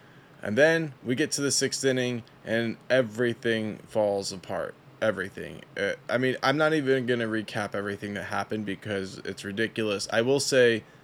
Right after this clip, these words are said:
there was an error, um, in there that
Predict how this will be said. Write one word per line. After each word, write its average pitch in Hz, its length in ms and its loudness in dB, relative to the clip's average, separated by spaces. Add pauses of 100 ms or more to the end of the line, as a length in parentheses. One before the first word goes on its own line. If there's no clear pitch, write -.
(440)
there 123 140 4
was 113 180 2
an 104 180 -4
error, 135 460 4 (360)
um, 107 320 -2
in 127 260 -2
there 120 420 2 (220)
that 101 340 2